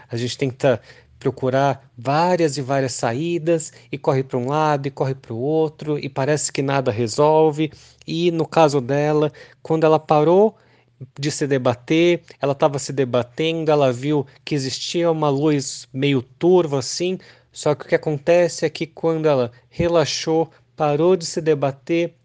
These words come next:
ela conseguiu ver que logo acima estava a luz da lua. Ela conseguiu ver também que aí as bolinhas de ar estavam subindo e logo como uma mágica, como um milagre, ela começou a flutuar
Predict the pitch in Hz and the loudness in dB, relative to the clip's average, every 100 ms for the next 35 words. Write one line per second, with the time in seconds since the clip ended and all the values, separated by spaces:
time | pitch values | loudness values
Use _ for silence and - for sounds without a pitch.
0 | _ 139 139 135 139 - 139 143 123 143 | _ -4 -2 -2 -8 -6 -4 -4 -2 0
1 | 147 156 151 - 139 160 170 151 123 - | 0 -2 -4 -6 0 0 2 -2 -2 -10
2 | 170 185 185 180 - _ 160 147 - 156 | -6 -4 -4 -8 -12 _ -8 -8 -2 0
3 | 165 160 165 143 147 139 139 120 127 117 | 2 0 -4 -2 0 0 0 0 -2 -2
4 | 120 117 107 _ _ 120 120 139 123 135 | -4 -4 -8 _ _ -8 -6 -6 -8 -6
5 | 131 123 139 151 - 135 165 180 175 175 | -6 -4 -2 -4 -4 -4 -2 -2 -4 -8
6 | - _ - 151 151 185 185 - - 139 | -20 _ -4 0 0 -2 -6 -8 -6 -4
7 | 135 143 143 196 196 160 135 147 160 170 | -2 -2 0 0 0 -2 -2 0 2 2
8 | 151 - 151 139 143 - 131 127 185 196 | -2 -2 -2 -2 -6 -8 -10 -6 -4 -2
9 | 185 - - _ _ 185 196 190 - _ | -4 -6 -16 _ _ -2 -2 -2 -6 _
10 | _ - 202 254 226 196 - 190 180 160 | _ 2 4 4 0 0 2 2 2 0
11 | 147 175 185 170 170 - 147 - 147 143 | 2 2 2 0 -6 -8 -6 -4 -2 0
12 | 139 123 139 170 175 170 175 175 _ - | 0 0 0 0 0 0 0 -2 _ -20
13 | _ 143 139 - 147 139 - 180 190 190 | _ 0 0 0 0 -2 -2 0 0 -2
14 | 143 - 151 143 - 143 151 | -8 -6 -8 -6 0 2 2